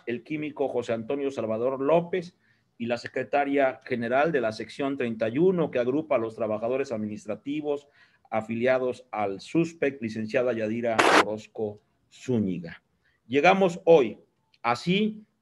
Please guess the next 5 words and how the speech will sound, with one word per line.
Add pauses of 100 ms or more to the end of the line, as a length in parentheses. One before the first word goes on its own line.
(160)
a
la
novena
jornada
académica